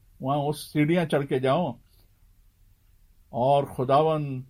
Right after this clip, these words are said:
और कि मुझे कहा गया कि मैं खुदावंद के लोगों के पास अब जाऊं और इस संदेश को लेकर प्रचार करूं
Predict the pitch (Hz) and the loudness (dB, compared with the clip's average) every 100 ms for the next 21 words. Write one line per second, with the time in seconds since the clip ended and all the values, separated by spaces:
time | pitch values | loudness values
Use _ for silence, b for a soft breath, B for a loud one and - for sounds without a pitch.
0 | _ _ _ _ _ _ _ _ _ - | _ _ _ _ _ _ _ _ _ -6
1 | 127 135 123 - _ - 131 135 151 160 | 0 2 0 -4 _ -8 -4 -2 0 0
2 | 156 165 180 165 160 160 147 165 165 165 | 2 4 4 4 0 0 -2 -2 0 2
3 | 147 156 160 156 143 147 151 151 151 143 | 2 2 0 -2 0 0 -2 -2 -2 -2
4 | 143 131 127 135 143 143 135 151 147 151 | -2 -2 0 0 -2 -2 -2 -2 -2 -2
5 | - 143 127 151 143 156 160 160 147 147 | -2 -4 -2 -2 -2 -2 0 0 2 2
6 | 127 - b b b b 135 135 165 180 | 2 -6 b b b b 0 6 8 8
7 | 170 165 180 175 | 6 4 4 2